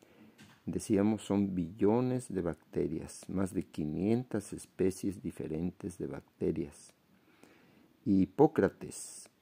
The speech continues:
en el cuatrocientos sesenta antes de Cristo, decía, "Todas las enfermedades empiezan en el intestino". Cuánta razón tenía.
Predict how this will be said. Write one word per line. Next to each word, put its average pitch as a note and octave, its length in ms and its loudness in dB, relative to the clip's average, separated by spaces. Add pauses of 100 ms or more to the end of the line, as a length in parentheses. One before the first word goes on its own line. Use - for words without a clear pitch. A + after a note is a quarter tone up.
(300)
en E2 160 -2
el E2 500 -4 (180)
cuatrocientos G2+ 720 -2
sesenta G2 480 -2
antes F#2 260 -6
de - 120 -6
Cristo, E2+ 400 -6
decía, A2 460 0 (580)
"Todas G2+ 500 4
las F2+ 180 -2
enfermedades E2+ 960 -6
empiezan E2+ 800 -4 (160)
en E2+ 240 0
el D#2 160 -6
intestino". - 840 -10 (580)
Cuánta F#2+ 380 -2
razón - 360 -8
tenía. G1+ 340 -10